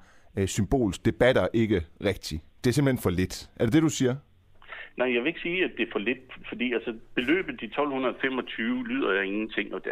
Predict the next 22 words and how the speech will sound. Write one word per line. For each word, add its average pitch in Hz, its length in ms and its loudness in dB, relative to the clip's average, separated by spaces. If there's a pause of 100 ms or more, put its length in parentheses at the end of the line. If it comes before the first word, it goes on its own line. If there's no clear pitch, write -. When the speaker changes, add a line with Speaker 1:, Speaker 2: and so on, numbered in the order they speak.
Speaker 2:
er 120 40 -2
det, 110 280 -6
man 113 180 -8
kan 104 160 -8
sige, 104 160 -6
heller 117 180 -2
ikke 107 160 -4
i 104 140 -10
det 117 60 -2
her 107 140 -4 (100)
spil 104 200 -6
jo, 113 120 -8
men 104 280 -8 (160)
selve 156 280 0
beløbet 117 580 -4 (140)
er 98 40 0
jo 104 200 -2
indtægtsbestemt. 107 1040 -6
Altså, 98 180 -4 (200)
hvad 113 180 0 (220)
har 104 300 0
virksomheden 113 640 -4